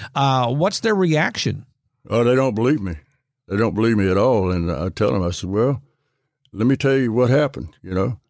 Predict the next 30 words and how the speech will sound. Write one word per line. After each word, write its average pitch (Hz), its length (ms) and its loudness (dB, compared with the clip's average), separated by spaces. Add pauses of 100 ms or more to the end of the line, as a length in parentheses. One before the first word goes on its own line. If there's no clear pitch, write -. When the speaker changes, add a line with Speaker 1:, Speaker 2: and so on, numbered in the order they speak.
(280)
Speaker 2:
So 107 240 0
I - 20 4
get 127 160 2
an 120 140 -2
opportunity 123 560 0
to 95 80 -4
be, 95 180 -2
to 107 180 -2
witness 156 340 2
to 101 180 0
them, 87 140 0
because 95 340 0
I, 90 180 0 (460)
they, 113 140 0 (100)
they 113 160 0
take 123 240 2
me 113 100 -2
for, 110 160 -2
like, 107 240 2 (380)
sixty-one, 107 960 0
sixty-two, 110 880 0 (640)
and 95 160 -4
what 110 180 2
have 131 220 2
you. 95 120 -4
And 98 120 -2
I 113 80 2
tell 120 260 2
them, 101 180 0
"Look, 135 280 0